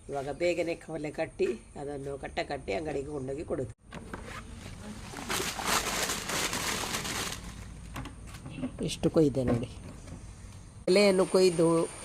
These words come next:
ಕವಲೆ ಮಾಡಿ ಇವಾಗ ಕಟ್ಟಿ ಆಯ್ತು. ಇದು ದೊಡ್ಡದು, ಇದು ಸಣ್ಣದು. ಹಾಗೆ ಈಗ ಇದನ್ನು ಅಂಗಡಿಗೆ ಕೊಂಡೋಗಿ ಕೊಟ್ಟು ಬರ್ತೇನೆ. ಈಗ ವೀಳ್ಯದೆಲೆಯನ್ನು ಕೊಯ್ದು ಅದನ್ನು ಕವಲೆ ಮಾಡಿ ಕಟ್ಟಿ ಅಂಗಡಿಗೆ ಕೊಟ್ಟಾಯ್ತು. ಹಾಗೇನೆ ಹಲಸಿನಕಾಯಿ ಇದೆ, ಎರಡು ಹಲಸಿನಕಾಯಿಯನ್ನು ಇವಾಗ ಕಟ್ ಮಾಡಿ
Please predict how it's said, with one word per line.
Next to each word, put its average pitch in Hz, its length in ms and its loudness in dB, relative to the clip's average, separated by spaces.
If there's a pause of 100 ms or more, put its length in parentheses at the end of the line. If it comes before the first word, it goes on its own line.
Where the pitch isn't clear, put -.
(380)
ಕವಲೆ 156 260 10
ಮಾಡಿ 156 360 6
ಇವಾಗ 147 300 6
ಕಟ್ಟಿ 180 320 2
ಆಯ್ತು. 127 220 2
ಇದು 151 200 2
ದೊಡ್ಡದು, 185 380 8
ಇದು 170 180 4
ಸಣ್ಣದು. 143 440 4
ಹಾಗೆ 156 240 6
ಈಗ 170 300 2
ಇದನ್ನು 151 300 6
ಅಂಗಡಿಗೆ 147 360 6
ಕೊಂಡೋಗಿ 143 340 4
ಕೊಟ್ಟು 165 240 6
ಬರ್ತೇನೆ. 131 340 -2
ಈಗ 202 400 2
ವೀಳ್ಯದೆಲೆಯನ್ನು 190 720 6
ಕೊಯ್ದು 170 600 2 (420)
ಅದನ್ನು 151 300 2
ಕವಲೆ 170 380 4
ಮಾಡಿ 165 360 2
ಕಟ್ಟಿ 170 380 2
ಅಂಗಡಿಗೆ 160 420 4
ಕೊಟ್ಟಾಯ್ತು. 165 520 0
ಹಾಗೇನೆ 151 520 0
ಹಲಸಿನಕಾಯಿ 156 760 0
ಇದೆ, 139 240 -2 (440)
ಎರಡು 165 220 0
ಹಲಸಿನಕಾಯಿಯನ್ನು 160 800 2
ಇವಾಗ 147 320 0
ಕಟ್ 151 480 0
ಮಾಡಿ 160 300 0